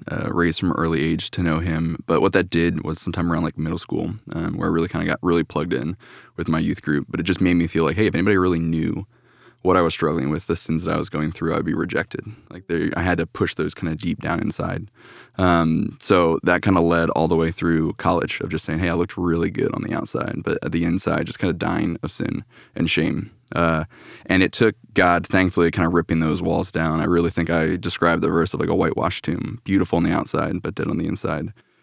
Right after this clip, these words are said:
Uh, for God just to say, "Hey, like, no, like, you need to live in authentic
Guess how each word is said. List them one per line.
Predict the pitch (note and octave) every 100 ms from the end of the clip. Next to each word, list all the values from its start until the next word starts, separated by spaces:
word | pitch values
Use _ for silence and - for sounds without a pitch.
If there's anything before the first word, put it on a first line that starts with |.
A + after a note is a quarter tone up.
| _ _ -
Uh, | E2+ D#2+ D#2 - _ _
for | - E2+
God | E2+ E2+
just | F2 -
to | D#2
say, | E2
"Hey, | F#2+
like, | G#2 F2
no, | G2
like, | E2+ G2
you | F2+
need | F2+
to |
live | F2+ E2+ E2
in | D#2+
authentic | G2 F2 E2 D#2+ - -